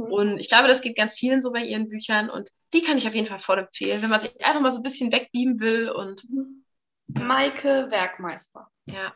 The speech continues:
Speaker 2: Okay.
Speaker 1: Das erste Buch heißt Sterne sieht man nur im Dunkeln.
Speaker 2: Schreibe ich auch in die Shownotes.
Speaker 1: Ja, mach das. Lohnt sich wirklich. Cool, danke.
Speaker 2: Ich sag danke. Danke für
Speaker 1: Voll
Speaker 2: deine
Speaker 1: gerne.
Speaker 2: Zeit.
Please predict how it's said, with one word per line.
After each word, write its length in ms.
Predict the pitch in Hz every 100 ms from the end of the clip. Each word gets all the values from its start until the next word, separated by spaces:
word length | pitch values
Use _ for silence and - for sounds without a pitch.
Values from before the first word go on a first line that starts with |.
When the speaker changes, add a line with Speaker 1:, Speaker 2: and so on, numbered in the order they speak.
| _ _ _ _ -
Speaker 2:
Okay. 200 | - - _ _ -
Speaker 1:
Das 100 | 240
erste 360 | 277 359 381 277
Buch 260 | 320 349
heißt 300 | 302 262 -
Sterne 340 | - 233 269 262
sieht 160 | 226 -
man 120 | 214
nur 140 | 226
im 100 | 202
Dunkeln. 560 | 196 202 214 170 160 160 _ _ _ - -
Speaker 2:
Schreibe 300 | - 262 240
ich 160 | - -
auch 400 | 247 269 262 - _
in 380 | - 240 240 240
die 100 | 233
Shownotes. 640 | - - - - - - _ -
Speaker 1:
Ja, 200 | - - -
mach 180 | 226 233
das. 260 | - 220
Lohnt 280 | 214 233 233
sich 180 | 220 202
wirklich. 420 | 185 185 190 - _ _ _ _ _ - _ _ _ _ - - -
Cool, 140 | 226 220
danke. 540 | 196 208 214 190 202 _ - - _ _ _ _ _ 262
Speaker 2:
Ich 160 | 285
sag 240 | - 370 -
danke. 500 | 233 226 240 240 233 _ _ _
Danke 180 | 254 269
für 40 | 269
Speaker 1:
Voll 100 | 262
Speaker 2:
deine 180 | 247
Speaker 1:
gerne. 120 | 214 202
Speaker 2:
Zeit. 440 | 254 269 - -